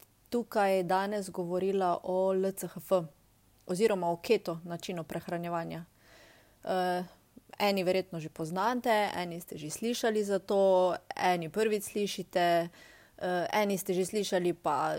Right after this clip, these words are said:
ja, malo se vam sanja, zakaj se gre, eh, ne pa čisto zares. Zato sem se odločila, eh, da malo več povem o tem, da malo več predstavim, ker imajo nekateri ljudje napačne predstave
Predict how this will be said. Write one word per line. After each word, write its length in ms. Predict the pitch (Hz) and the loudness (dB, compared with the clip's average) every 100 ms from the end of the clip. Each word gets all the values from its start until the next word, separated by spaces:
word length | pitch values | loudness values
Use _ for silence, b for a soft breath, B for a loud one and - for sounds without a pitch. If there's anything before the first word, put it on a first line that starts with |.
| - 67 - - | -8 -14 -16 -12
ja, 440 | 254 277 240 226 | 0 4 6 6
malo 320 | 202 196 175 | 4 2 2
se 120 | 170 | 0
vam 140 | 180 175 | -4 -4
sanja, 300 | 214 190 175 | -4 -4 -4
zakaj 260 | 175 190 | -2 -2
se 140 | 185 165 | -2 -2
gre, 520 | 190 196 190 180 180 | 0 4 4 2 0
eh, 600 | 151 - - 180 175 175 175 | -4 -12 -8 -4 -4 -4 -4
ne 240 | 190 190 180 | -4 -4 -4
pa 100 | 165 | -8
čisto 560 | - 170 - 165 165 165 - | -6 -6 -2 -2 -2 -8 -12
zares. 560 | 165 185 175 160 - - - | -2 0 0 -2 -8 -12 -14
Zato 280 | 175 175 185 | -8 -4 -4
sem 160 | 180 | -4
se 120 | - | -2
odločila, 540 | 175 170 185 - 240 262 | -2 0 -2 -2 -2 -4
eh, 920 | - - - - - 196 196 196 196 | -6 -20 -20 -18 -2 2 4 4 4
da 320 | 185 220 233 | 4 6 8
malo 280 | 226 214 208 | 6 4 4
več 260 | 196 202 - _ - | 4 0 -4 _ 0
povem 400 | 185 170 190 185 | 2 4 0 0
o 80 | 175 | -8
tem, 360 | - 214 208 | -4 -2 -2
da 100 | 196 | -4
malo 260 | 180 190 180 | -2 0 0
več 220 | 180 180 | -2 -4
predstavim, 800 | - 165 - - 226 226 214 202 180 - | -8 -6 -6 4 4 4 2 -2 -6 -12
ker 920 | - 208 202 196 196 196 190 185 185 - | -4 0 2 2 2 0 0 0 0 -2
imajo 460 | 190 190 185 185 | -4 -2 -2 -2
nekateri 420 | 185 170 170 190 | -4 -4 -2 0
ljudje 360 | 185 170 165 185 | 0 0 0 0
napačne 480 | 196 196 170 - 196 | 0 -2 -4 -4 -6
predstave 680 | 208 202 - 160 160 160 | -4 -4 -4 -2 -2 -2